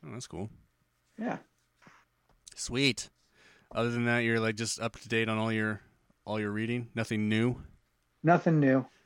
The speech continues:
Speaker 1: Same old.
Speaker 2: Same old shit.
Speaker 1: Nothing good happening? I don't know. See, I'm not current, really. So I don't know what exciting stuff is. I, what, there was, uh, what is going on in the world of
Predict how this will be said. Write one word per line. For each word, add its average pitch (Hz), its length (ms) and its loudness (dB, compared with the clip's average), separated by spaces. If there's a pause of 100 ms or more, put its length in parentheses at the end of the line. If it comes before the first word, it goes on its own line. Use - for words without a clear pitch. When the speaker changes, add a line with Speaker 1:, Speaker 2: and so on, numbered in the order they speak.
(320)
Speaker 1:
Same 104 340 -6
old. 104 180 -4 (720)
Speaker 2:
Same 196 220 8
old 190 140 6
shit. 143 260 2 (140)
Speaker 1:
Nothing 127 320 0
good 120 180 4
happening? 135 460 4
I 123 60 4
don't 180 120 6
know. 165 180 6 (120)
See, 139 160 0
I'm 156 160 4
not 151 160 4
current, 135 420 2
really. 110 340 -2 (380)
So 147 160 0
I 156 60 4
don't 156 100 0
know 156 200 6
what 156 140 2
exciting 156 440 2
stuff 147 340 0
is. 120 180 -2
I, 135 260 0
what, 123 340 0
there 127 100 0
was, 123 300 0
uh, 110 340 0 (1000)
what 156 120 -8
is 147 100 -4
going 110 260 -2
on 95 180 -4
in 95 100 -8
the 95 60 -8
world 98 400 -6
of 95 340 -14